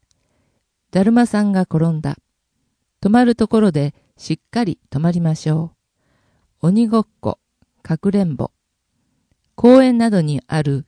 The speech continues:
遊具を使う遊び。ジャングルジム、滑り台。ブランコ。自分で座りこぎできると良いでしょう。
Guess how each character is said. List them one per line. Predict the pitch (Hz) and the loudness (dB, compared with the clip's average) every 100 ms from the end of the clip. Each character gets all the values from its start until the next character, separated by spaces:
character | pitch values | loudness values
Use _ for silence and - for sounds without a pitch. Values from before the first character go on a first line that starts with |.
| - | -2
遊 | 196 226 | 2 4
具 | 175 135 | 2 -2
を | - | -6
使 | - - 196 | -12 -4 -2
う | 208 | -2
遊 | 175 165 | -4 -6
び。 | 156 - _ _ _ _ _ _ _ _ - | -6 -10 _ _ _ _ _ _ _ _ -2
ジ | |
ャ | 170 233 | 0 2
ン | |
グ | 214 202 | 2 0
ル | 180 | 0
ジ | 170 | -2
ム、 | 139 123 _ _ _ _ - | -6 -8 _ _ _ _ -2
滑 | 165 202 | 0 2
り | 196 | 0
台。 | 151 135 - _ _ _ _ _ _ _ _ _ | -2 -8 -14 _ _ _ _ _ _ _ _ _
ブ | 170 | -2
ラ | 185 226 | 0 0
ン | 190 | -4
コ。 | - - _ _ _ _ _ _ _ | -8 -12 _ _ _ _ _ _ _
自 | 165 185 | -2 2
分 | 240 233 | 2 2
で | 214 208 - _ | 0 -4 -8 _
座 | - - 226 | -16 -2 0
り | 247 | 0
こ | 240 226 | 0 -2
ぎ | 214 | 0
で | 202 | -2
き | 190 208 | -2 -2
る | 196 | -2
と | 143 143 - | -2 -4 -4
良 | 156 190 | 0 0
い | |
で | 156 147 | 0 -4
し | - | -4
ょ | 143 | -6
う。 | 147 | -6